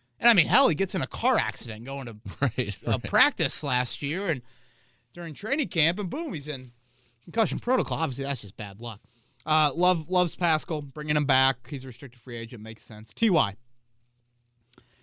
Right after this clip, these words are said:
Speaker 1: I'm not sure you have the finances to bring him back and make another splash at wideout, Chris. So I think
Speaker 2: Mm-hmm.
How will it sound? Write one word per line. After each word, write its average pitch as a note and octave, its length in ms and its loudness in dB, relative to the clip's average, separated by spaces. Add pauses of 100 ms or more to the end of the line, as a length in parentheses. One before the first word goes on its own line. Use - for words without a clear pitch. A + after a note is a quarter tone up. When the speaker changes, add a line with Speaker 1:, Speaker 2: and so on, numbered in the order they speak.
(2750)
Speaker 1:
I'm A3 160 4
not C#4+ 200 4
sure F#3+ 640 4
you D3 200 -2
have C#3 120 2
the A#2+ 60 -6
finances C#3+ 640 0
to B2+ 60 -10
bring C3 280 -10
him C3 200 -2
back A#2+ 340 2
and A#2 80 -6
make A#2 180 -4
another A#2+ 260 -8
splash A#2+ 480 -6
at G#2 80 -10
wideout, A2+ 460 -12
Chris. C3 420 -14 (600)
So - 140 -4
I - 20 -2
think F#3+ 120 2
Speaker 2:
Mm-hmm. - 20 -2